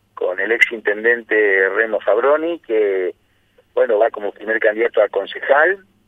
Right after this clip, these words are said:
en estas elecciones, junto con la lista, con otros presidentes comunales. Y bueno, en este momento, como te decía, visitando el frigorífico de Vera y, bueno, charlando con, con todos los actores,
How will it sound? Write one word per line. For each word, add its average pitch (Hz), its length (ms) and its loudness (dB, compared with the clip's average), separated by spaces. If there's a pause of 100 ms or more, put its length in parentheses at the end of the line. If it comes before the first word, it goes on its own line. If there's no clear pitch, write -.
en 95 140 -12
estas 98 260 -2
elecciones, 151 720 0
junto 92 280 -6
con 90 120 -2
la 95 100 0
lista, 151 340 0
con 101 120 0
otros 107 200 -4
presidentes 107 440 -6
comunales. 170 640 2 (640)
Y - 40 -12
bueno, 123 380 4
en 123 120 2
este 143 180 -2
momento, 160 320 0
como 127 160 0
te 143 100 -4
decía, 131 240 -2
visitando 127 500 -2
el 107 60 -8
frigorífico 117 640 -4
de 113 140 2
Vera 180 440 2
y, 117 300 -8
bueno, 127 380 -4
charlando 117 460 0
con, 92 260 -6 (840)
con 92 460 -4
todos 113 240 2
los 90 500 -2
actores, 113 460 0